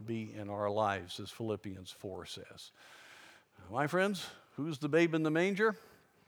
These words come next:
"For unto us a child is born. He is the wonderful counselor. He's the mighty God. He is the everlasting Father.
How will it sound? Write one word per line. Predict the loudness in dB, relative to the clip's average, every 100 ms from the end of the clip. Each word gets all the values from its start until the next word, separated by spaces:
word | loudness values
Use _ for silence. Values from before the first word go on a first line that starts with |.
| _ _ _ _ _
"For | -4 2
unto | 6 12
us | 12 12
a | 10
child | 10 12 12 10
is | 6
born. | 8 10 10 8 4 -8 -20 _ -20 _ _ _ -20 -12 6
He | 10 10
is | 10
the | 10
wonderful | 10 10 10 8 6 4
counselor. | 6 6 4 0 -2 -4 -8 _ -20 -20 6
He's | 6 8 6
the | 6
mighty | 8 10 12 10 4 2
God. | 6 8 6 2 -6 -16 -20 -8 8
He | 10 12
is | 10 8
the | 4 12
everlasting | 12 12 12 12 12 10 2 4
Father. | 8 8 8 4 -4